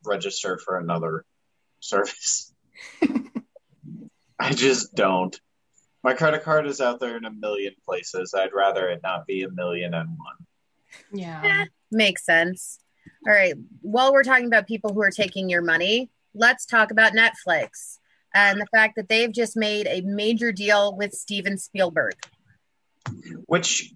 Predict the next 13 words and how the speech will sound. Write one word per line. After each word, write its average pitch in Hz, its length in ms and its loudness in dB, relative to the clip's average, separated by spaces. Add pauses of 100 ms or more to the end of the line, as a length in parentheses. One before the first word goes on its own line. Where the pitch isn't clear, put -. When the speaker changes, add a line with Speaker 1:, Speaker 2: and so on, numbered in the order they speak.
Speaker 1:
is - 540 -4
very 156 460 2
interesting 104 880 -4
because 110 840 -2
it 139 140 4
is 151 340 -2
very 131 420 4
rare 113 640 0 (120)
for, 113 720 0 (1040)
like, 110 460 0
agreements 123 1040 -2
for 127 300 2
a 104 480 0